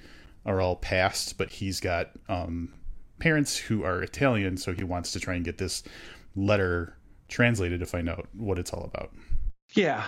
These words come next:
Speaker 2: a little bit about their relationship. Um, they've had, uh, a, a few miscarriages, essentially. Um, and that has caused, uh, as often happens in couples, for there to be some, some strain on the relationship. And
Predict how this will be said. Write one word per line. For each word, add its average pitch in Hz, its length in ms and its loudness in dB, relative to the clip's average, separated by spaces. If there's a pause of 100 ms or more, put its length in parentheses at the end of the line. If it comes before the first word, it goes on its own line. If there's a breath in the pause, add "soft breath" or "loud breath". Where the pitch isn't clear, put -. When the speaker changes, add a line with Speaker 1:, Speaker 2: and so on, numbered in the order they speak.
(140)
Speaker 2:
a 170 60 0
little 165 180 2
bit 123 140 2
about 110 260 2
their 113 160 2
relationship. 95 920 -2 (160)
Um, 92 480 0
they've 107 200 4
had, 98 340 2
uh, 87 260 2 (1000 loud breath)
a, 127 80 2
a 113 160 2
few 131 240 4
miscarriages, 123 800 2
essentially. 127 600 0 (1500 soft breath)
Um, 101 160 2
and 101 100 2
that 101 120 2
has 95 120 -2
caused, 92 400 2
uh, 90 100 4
as 90 200 0
often 87 280 0
happens 82 380 -2
in 87 260 2
couples, 90 380 0
for 90 160 0
there 85 140 4
to 82 80 -2
be 80 160 -2
some, - 600 -4
some 82 200 0
strain 90 420 2
on 87 160 2
the 85 80 0
relationship. 87 760 0
And 123 200 0